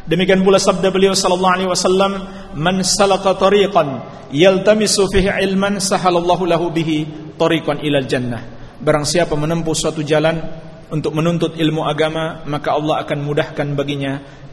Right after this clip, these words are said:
jalan untuk masuk surga. Karena dengan mengetahui ilmu agama, dia pun mengetahui jalan-jalan yang bisa mengantarkannya ke surga dan mengenali jalan-jalan yang bisa menjerumuskannya ke neraka.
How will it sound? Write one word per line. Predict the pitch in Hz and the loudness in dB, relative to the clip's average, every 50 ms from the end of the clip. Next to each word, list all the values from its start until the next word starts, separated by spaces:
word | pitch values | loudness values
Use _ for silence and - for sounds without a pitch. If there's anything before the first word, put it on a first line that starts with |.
| - 127 117 | -14 -8 -2
jalan | 156 160 147 147 143 135 135 135 143 - - | 0 2 2 2 0 -2 -4 -8 -8 -8 -4
untuk | 147 143 139 131 120 135 131 - | -4 -4 -4 -4 -4 -6 -6 -6
masuk | - 139 131 - - 131 - | -6 -6 -6 -6 -6 -8 -6
surga. | - - - 135 120 104 123 113 98 - - - - - - - - - - - - | -6 -6 -6 -6 -8 -6 -8 -8 -10 -12 -18 -20 -20 -20 -20 -20 -20 -20 -20 -10 -4
Karena | - 170 151 180 240 240 | -4 -2 -2 0 -2 0
dengan | 180 180 185 185 185 180 180 | 0 0 0 0 -2 -2 -2
mengetahui | 180 175 175 180 - 175 156 190 269 320 247 - - | -4 -4 -4 -2 -2 -2 0 0 0 0 -2 -2 -2
ilmu | 214 214 202 190 151 | 0 0 0 -2 -2
agama, | - 180 - 175 165 170 190 240 294 294 - - - - - - - - 139 | -4 -2 0 0 0 0 0 -2 -4 -4 -10 -14 -16 -18 -18 -16 -12 -6 -2
dia | 170 196 190 180 | 2 4 4 4
pun | 196 190 180 175 | 2 0 0 0
mengetahui | 170 170 170 165 165 170 165 143 170 165 160 156 156 151 156 - - - - - - 123 | 0 -2 -2 -2 0 -2 -2 0 0 0 0 0 -2 -4 -6 -10 -12 -16 -16 -14 -8 -4
jalan-jalan | - 180 160 165 160 156 156 156 175 170 165 160 156 | -2 0 0 0 0 -2 0 2 2 2 2 0 0
yang | 160 156 151 151 165 | -2 -2 -2 -2 -2
bisa | 170 - - 160 | -2 -2 -2 -4
mengantarkannya | 160 156 156 156 151 143 180 160 160 - 220 233 220 196 196 | -4 -4 -4 -4 -4 -2 -2 -2 -2 -2 -2 -2 0 0 0
ke | - 208 | 0 0
surga | 196 - 262 247 214 233 285 294 - - - - - - - | 0 0 0 0 2 2 2 2 2 -4 -6 -8 -8 -6 -2
dan | 160 180 220 220 220 | 2 4 4 4 4
mengenali | 226 247 240 247 247 294 320 359 320 247 202 143 120 - - - - - - | 0 0 0 2 0 2 2 2 2 0 0 -2 -4 -8 -12 -14 -14 -6 0
jalan-jalan | 147 214 240 240 226 226 220 214 247 254 262 240 226 208 208 208 | 2 4 4 6 4 2 2 2 2 2 4 4 2 0 2 2
yang | 208 226 214 214 214 | 2 2 2 2 0
bisa | 214 339 320 - - 302 285 | 0 0 0 2 2 0 2
menjerumuskannya | 269 269 247 240 208 262 294 330 359 415 392 - - 415 403 392 349 302 - | 2 0 0 2 0 0 0 0 0 -2 -2 0 0 0 -2 0 -2 0 0
ke | 285 | 0
neraka. | 277 262 233 214 - - 123 | 0 2 0 0 0 -2 -8